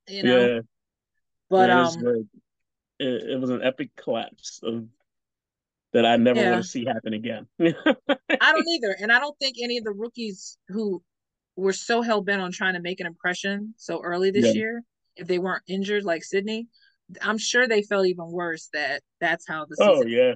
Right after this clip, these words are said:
Speaker 1: You know, like, Jordan especially, 'cause he was getting a lot of social media hate or heat for, uh,
Speaker 2: Yeah.
Speaker 1: him not being very productive.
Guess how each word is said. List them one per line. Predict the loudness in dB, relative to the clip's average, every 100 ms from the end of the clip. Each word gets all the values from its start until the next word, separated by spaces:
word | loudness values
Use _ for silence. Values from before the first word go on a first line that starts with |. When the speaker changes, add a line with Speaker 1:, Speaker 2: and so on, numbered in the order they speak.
| _ _ _ _ _ _ -12
Speaker 1:
You | -6
know, | -4 -2
like, | -2
Jordan | 0 2 2 0
especially, | -4 -4 -4 -2 -2 -2
'cause | -8
he | -8
was | -8
getting | -4 -6
a | -4
lot | -4 -4
of | -4 -8 _ _ _ _ _ _ _ _ _ _ _
social | -4 -2 -2 -4
media | -4 -2 -4
hate | -6 -6 -6 _
or | -16 -14 -16 -18 _
heat | -18 -8 -8 -8 -18 _ _ _ _ _ _ -8
for, | -4 -4
uh, | -4 0 2
Speaker 2:
Yeah. | 2 0 -10 _ _ -8
Speaker 1:
him | -4 -4
not | -4
being | -6 -10
very | -8 -8
productive. | -8 -10 -10 -10 -14